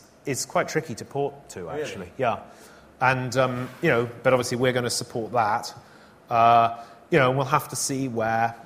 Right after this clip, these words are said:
Speaker 1: the other folks come along, how the new Windows stuff does, how the BlackBerry stuff does. Um, I, I don't think it's gonna shake down super fast, would be my, my message. And so I think one's just gonna have to commit more resources to that. What I, what I'm hoping is, now we've kind of come through the first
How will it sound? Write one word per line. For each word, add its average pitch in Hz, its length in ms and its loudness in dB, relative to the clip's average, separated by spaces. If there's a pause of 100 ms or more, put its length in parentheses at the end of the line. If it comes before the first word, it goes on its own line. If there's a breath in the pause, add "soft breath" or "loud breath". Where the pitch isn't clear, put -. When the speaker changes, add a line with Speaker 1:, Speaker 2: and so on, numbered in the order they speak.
(120)
Speaker 1:
the 123 100 0
other 139 160 4
folks 117 500 -6 (140)
come 117 160 -8
along, 127 280 0
how 120 200 -2
the 120 100 -4
new 117 200 -6
Windows 117 400 -2
stuff - 480 -6
does, 127 360 2
how 110 360 -2
the 107 80 -6
BlackBerry 113 540 -8
stuff - 360 -6
does. 120 400 -4 (480 loud breath)
Um, 110 340 -6 (220)
I, 156 80 -6 (120)
I 151 80 6
don't 185 180 8
think 175 120 4
it's 170 120 -2
gonna 147 180 0
shake 143 320 -2
down 127 220 0
super 139 340 -6
fast, - 640 -4 (220)
would 107 140 -10
be 110 80 -6
my, 113 260 -4
my 113 180 -4
message. 110 360 -8
And 113 80 -10
so 123 120 -2
I 117 60 0
think 131 140 -6
one's 123 120 -6
just - 140 -10
gonna 120 140 -4
have 120 200 -6
to - 60 -12
commit 120 320 -10
more 117 160 -6
resources 123 400 -6
to - 60 -16
that. 95 120 -8
What 156 100 6
I, 151 180 8
what 147 160 4
I'm 139 60 2
hoping 190 440 4
is, 104 360 -6 (720 loud breath)
now 156 240 8
we've 160 120 4
kind 151 180 -2
of 127 80 -4
come 139 180 -6
through 147 300 0
the 127 60 -2
first 139 480 0